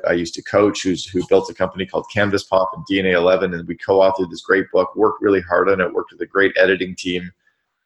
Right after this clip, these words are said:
And I'm really proud that when my books go out the door, there's, there just aren't spelling mistakes or grammar or, or problems with it. Somehow, one of the editors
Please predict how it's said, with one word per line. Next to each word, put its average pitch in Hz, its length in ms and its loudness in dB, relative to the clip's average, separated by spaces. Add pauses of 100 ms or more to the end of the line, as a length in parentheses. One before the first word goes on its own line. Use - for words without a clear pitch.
(340)
And 107 120 2
I'm 131 300 2
really 123 300 6
proud 107 320 2
that 104 160 2
when 92 180 0
my 90 120 4
books 98 340 0
go 98 120 6
out 92 120 2
the 90 80 0
door, 87 300 4
there's, 87 340 -2 (160)
there 98 80 0
just 87 260 -4
aren't 90 220 2
spelling 85 340 0
mistakes 85 420 0
or 73 60 -4
grammar 82 400 2
or, 71 280 0 (160)
or - 80 -8
problems 90 420 0
with 80 140 -6
it. 73 120 0 (440)
Somehow, 92 1300 0 (120)
one 95 300 0
of 107 120 0
the 110 180 4
editors 82 800 2